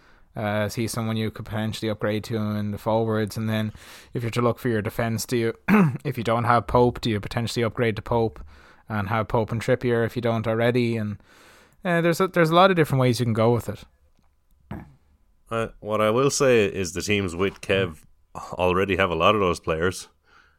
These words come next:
Speaker 2: Um, but yeah, I, I, I, I'm actually, I think on this question, I'm gonna say stick. I'm gonna say don't twist just yet, because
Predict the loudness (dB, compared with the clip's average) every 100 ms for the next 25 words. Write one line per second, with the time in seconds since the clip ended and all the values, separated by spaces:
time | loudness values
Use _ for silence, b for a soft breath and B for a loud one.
0 | b -18 -10 -8 -6 -8 -8 -14 _ _
1 | -4 -2 0 2 2 2 2 0 -2 -4
2 | -14 _ b b b b _ 2 2 4
3 | 2 2 0 0 0 0 2 2 2 2
4 | 0 0 0 0 0 -2 -6 -6 -2 -2
5 | -2 0 0 0 -2 -2 -4 -8 -14 -8
6 | -4 -4 -2 -4 -2 -4 -4 -4 -6 -4
7 | -6 -8 -10 -8 -6 -6 -8 -18 b b
8 | b -8 0 0 0